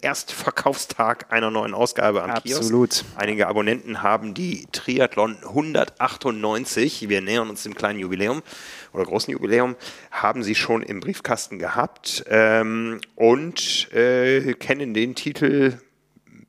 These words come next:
Speaker 1: Saison in Sicht, auch für Daniela Bleimehl, die unser Covergirl ist dieses Jahr.
Speaker 2: Absolut, ja, ja, ja, ja, die g-, wieder zurück ist nach ihrer, äh, Mama-Pause und sich Großes vorgenommen hat.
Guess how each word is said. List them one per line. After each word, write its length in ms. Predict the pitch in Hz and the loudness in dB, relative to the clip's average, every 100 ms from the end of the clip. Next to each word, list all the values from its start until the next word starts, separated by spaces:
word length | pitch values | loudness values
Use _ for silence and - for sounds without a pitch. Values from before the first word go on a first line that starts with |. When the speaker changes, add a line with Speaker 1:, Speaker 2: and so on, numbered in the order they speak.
| _ | _
Speaker 1:
Saison 380 | - 107 104 127 | -4 0 2 2
in 160 | 143 131 | 2 0
Sicht, 520 | 120 165 - - - - | 2 2 0 -10 -12 -2
auch 260 | 117 151 | 2 2
für 200 | - 123 | 4 2
Daniela 360 | 113 113 113 117 | 2 2 2 2
Bleimehl, 560 | 101 101 123 131 127 120 | 2 -2 0 2 2 0
die 480 | - 98 113 113 - | -4 -4 -4 -4 -6
unser 460 | 107 101 110 110 | -4 2 4 4
Covergirl 560 | - - 117 98 80 78 | 0 -2 0 0 -2 -8
ist 180 | - 85 | -10 -8
dieses 100 | 85 | -4
Jahr. 120 | 107 | -2
Speaker 2:
Absolut, 600 | 123 - 147 170 214 - | -2 2 6 6 6 4
ja, 240 | 107 143 | 2 4
ja, 260 | 151 160 170 - - | 4 4 2 -2 0
ja, 140 | 107 117 | 4 6
ja, 160 | 131 135 - | 4 0 2
die 320 | 120 135 - | 6 6 4
g-, 240 | 101 107 107 | 4 4 4
wieder 240 | 123 135 | 6 6
zurück 320 | - 123 131 147 | 4 2 2 4
ist 240 | 160 - | 2 4
nach 300 | 117 131 - | 4 2 -2
ihrer, 580 | - 113 113 113 113 113 - - - - | 2 4 6 6 4 2 -4 -16 -16 -2
äh, 280 | - 117 117 | 4 6 6
Mama-Pause 840 | 107 110 120 131 - 151 156 175 202 _ | 4 4 4 2 2 2 2 0 0 _
und 140 | - 113 | -4 0
sich 120 | 110 | 0
Großes 280 | - 101 123 | 2 0 2
vorgenommen 460 | - 170 110 98 95 | 2 2 0 0 -2
hat. 200 | 101 | -6